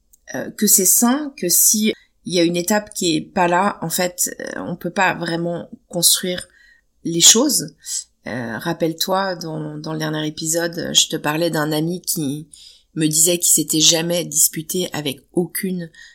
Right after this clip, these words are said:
euh, de ses partenaires. Euh, en, en même temps, c'est-à-dire que en ne s'affirmant pas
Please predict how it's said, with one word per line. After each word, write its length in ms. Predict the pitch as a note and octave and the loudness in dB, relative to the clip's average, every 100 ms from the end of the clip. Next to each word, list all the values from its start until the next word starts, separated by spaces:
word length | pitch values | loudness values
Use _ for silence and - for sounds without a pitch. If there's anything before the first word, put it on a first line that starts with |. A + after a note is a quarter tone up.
| _ _ | _ _
euh, 200 | F3 D#3+ D#3 | -12 -12 -12
de 180 | D3+ F3 | -4 2
ses 180 | - | 2
partenaires. 680 | E3+ D#3+ - D3+ D3 G#3 - - - - - - _ | 2 -4 -4 -6 -4 -6 -10 -8 -2 -2 -4 -10 _
Euh, 160 | C#3+ C3+ | -10 -8
en, 260 | - D3 - | -6 -8 -4
en 80 | D3+ | -2
même 180 | D3+ D3+ | -2 -2
temps, 160 | F3+ | 2
c'est-à-dire 400 | G3 - C#3 F3 | 2 2 0 -4
que 220 | - D3 - - _ | -4 -4 -4 -8 _
en 100 | - | -2
ne 80 | D3 | 2
s'affirmant 640 | D3+ F#3 F3 - E3+ E3 D#3 | 6 6 4 2 0 -4 -8
pas 440 | - F3 E3+ - | 0 0 0 -4